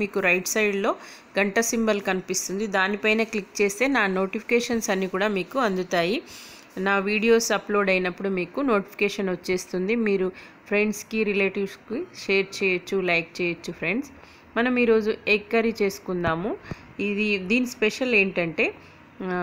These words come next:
ఆయిల్లో ఫ్రై చేసి అలాగే కొన్ని ఎగ్స్ని బాయిల్ చేసుకొని రెండు కూడా ఒకేసారి డ్యూయల్గా మనము కర్రీ చేయొచ్చు. కా-, ఇది దీని స్పెషాలిటీ, చాలా బాగుంటుంది ఫ్రెండ్స్. ఆ, బాయిల్డ్ ఎగ్ ఇష్టం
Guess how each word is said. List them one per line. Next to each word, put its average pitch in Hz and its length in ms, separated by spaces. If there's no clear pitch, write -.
ఆయిల్లో 247 420
ఫ్రై 208 160
చేసి 226 320
అలాగే 202 400
కొన్ని 226 240
ఎగ్స్ని 226 380
బాయిల్ 220 340
చేసుకొని 214 500
రెండు 220 300
కూడా 226 400
ఒకేసారి 233 680
డ్యూయల్గా 208 480
మనము 196 260
కర్రీ 214 200
చేయొచ్చు. 160 440
కా-, 185 380
ఇది 226 220
దీని 214 260
స్పెషాలిటీ, 175 600
చాలా 208 200
బాగుంటుంది 175 520
ఫ్రెండ్స్. 160 280
ఆ, - 20
బాయిల్డ్ 208 340
ఎగ్ 208 200
ఇష్టం 220 280